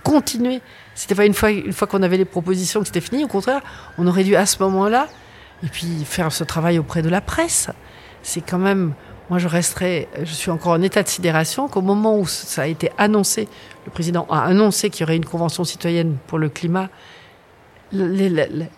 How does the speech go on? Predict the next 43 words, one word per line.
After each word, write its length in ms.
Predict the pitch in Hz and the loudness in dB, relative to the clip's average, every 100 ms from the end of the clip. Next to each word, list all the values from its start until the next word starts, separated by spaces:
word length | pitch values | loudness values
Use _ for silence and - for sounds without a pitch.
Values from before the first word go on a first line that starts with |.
| 185 - | -14 -6
les, 200 | 175 156 | -4 -2
les 100 | 180 | -4
questions 320 | 170 202 - 196 | -4 -2 0 2
des 80 | |
journalistes 500 | 180 190 185 190 196 | 2 2 2 2 0
qui 80 | - | -4
étaient 160 | - 165 | -2 2
là, 220 | 190 311 - - - | 4 4 -2 -20 -14
c'était « 440 | - - 208 190 233 | -12 0 0 0 -4
Et 60 | 190 | -8
comment 400 | - 277 403 339 | -8 0 2 4
vous 100 | 247 | 2
vous 100 | 226 | -2
sentez 440 | - 208 185 208 | 0 0 2 0
psychologiquement 760 | 208 - - 180 175 170 185 185 | 0 -4 0 0 0 0 2 2
après 220 | 180 180 | 2 0
le 80 | 175 | 2
grand 180 | 175 175 | 2 2
débat ? » 320 | 175 190 196 - - - - - | 2 0 -2 -8 -18 -20 -12 0
Mais 100 | 170 | 2
on 120 | 202 | 2
s'en 240 | - 143 | 0 -2
fout. 440 | 131 - - - 427 523 - - - - | -2 -4 -4 2 2 2 -10 -20 -20 -14
Ce 80 | - | -2
qui 80 | |
était 140 | 190 185 | 0 0
important, 420 | 165 170 - 339 | 0 -2 2 2
c'est 140 | - | 2
que 100 | 180 | 0
des 200 | 185 165 | 0 2
actions 400 | 196 - - 220 | 2 2 0 2
soient 200 | 202 175 | 2 0
relayées. 580 | 156 160 156 185 294 370 - - | 2 4 4 4 4 2 -2 -14
Ce 240 | - - 156 | -6 -4 -4
processus 400 | - 156 165 202 | -4 -2 -2 0
a 60 | |
montré 360 | 170 170 160 196 | 2 2 2 -2
combien 540 | - 202 190 233 247 - - - - | 2 2 4 2 0 -4 -18 -8 -2
des 60 | |
citoyens 520 | 160 175 - 185 190 | -2 -2 0 2 4
de 100 | 185 | 2
tous 200 | 165 202 | 0 -2
bords, 480 | 185 196 214 214 202 | 0 4 4 4 0